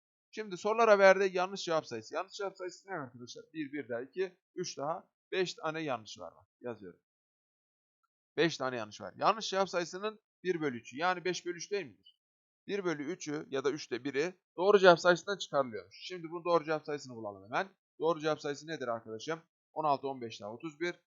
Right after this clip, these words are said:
on dokuz daha elli mi eder? Elli etti. O zaman doğru cevap sayısını çıkartılacak. Elli eksi beş bölü üç olmaz mı? Oldu. O zaman bu da benim için nedir? Yüz kırk beş bölü üçtür. Süper.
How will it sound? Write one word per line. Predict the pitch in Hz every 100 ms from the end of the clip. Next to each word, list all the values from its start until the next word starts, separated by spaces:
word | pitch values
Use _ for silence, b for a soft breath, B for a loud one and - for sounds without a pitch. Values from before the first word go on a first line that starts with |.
| _
on | - 165 143
dokuz | 131 113
daha | 120 143 185 180 _
elli | - 127 185
mi | 131
eder? | 92 80 _ _
Elli | 127 143 156
etti. | 123 - 92 - _ -
O | 190
zaman | 175 147 143
doğru | 180 165
cevap | 160
sayısını | 151 147 175
çıkartılacak. | 156 147 131 117 113 104 _
Elli | 131 151 185
eksi | 196 156 143 - 170
beş | 156 -
bölü | 131 123
üç | 123 107
olmaz | 156 180 120 -
mı? | 90 _ _ -
Oldu. | 135 101 127 156 - _
O | 143
zaman | 147 143
bu | 147
da | 139
benim | 135
için | 127 127
nedir? | 131 147 170 -
Yüz | 156 151 -
kırk | - 147 - -
beş | 147 147 117
bölü | 123 156 156 _ _
üçtür. | 110 - 101 98 98 -
Süper. | _ 160 110 101 127